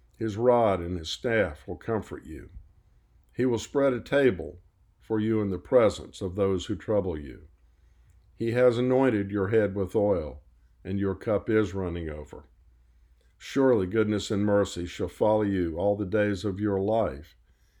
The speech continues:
and you will dwell in the house of the Lord forever." We bear God's image, and as servants of God, we would be well served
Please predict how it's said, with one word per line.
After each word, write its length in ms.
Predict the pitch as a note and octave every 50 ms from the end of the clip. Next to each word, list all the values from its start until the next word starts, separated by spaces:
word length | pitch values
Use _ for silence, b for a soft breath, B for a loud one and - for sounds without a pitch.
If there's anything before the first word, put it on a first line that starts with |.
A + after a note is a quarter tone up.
| _ _ -
and 200 | - G2 G2+ G2
you 160 | G#2 G#2+ G#2+
will 320 | G2 G#2 A#2 A#2+ A#2 A2+
dwell 540 | G#2+ F#2 G#2+ A2 G#2 G2+ F#2 E2 D#2 D#2 - - - - -
in 140 | - F2+ F2
the 100 | E2+ F2
house 340 | F2 G2+ F2 F2 E2+ - -
of 140 | F#2 E2+ E2
the 80 | F#2+
Lord 480 | F2+ F#2 F#2 F2+ E2+ D2+ C2+ D2 D#2 - _ _ _ _ _
forever." 560 | _ - F2+ E2+ E2 D#2 C#2+ C2 - - - - _ _ _ _ _ _ _ _ _ _ _ _ _ _ _ _ _ _ _ _ _ _ _ _ _ - _ _ _ b b b b b b b b b b b b b b b b b b b -
We 140 | A#2+ C3 C3+
bear 340 | B2 A2+ B2+ C3 C#3 C3+
God's 400 | B2 A2 A2+ G#2 G2 F#2 F2+ F2+
image, 600 | G2 F2+ E2+ D#2+ C#2+ C2 C2+ - - - - - - _ _ -
and 220 | - F#2+ F#2+ F#2+
as 220 | G2+ G2+ G2+ F#2+ -
servants 520 | - - B2+ C3 B2+ B2+ B2+ A#2+ G#2 -
of 80 | A#2+ G#2+
God, 460 | A2 A2+ G#2+ F#2 E2+ E2+ F2 F2 F#2
we 160 | G2+ G#2 G#2 G#2+
would 180 | G#2 G2+ F#2+
be 120 | F#2 G2+ G2
well 320 | G2 G#2 G#2+ G#2+ G2+ F#2
served 720 | - - - B2+ B2 A#2 G2 F2+ E2+ E2 D#2+ E2+ - -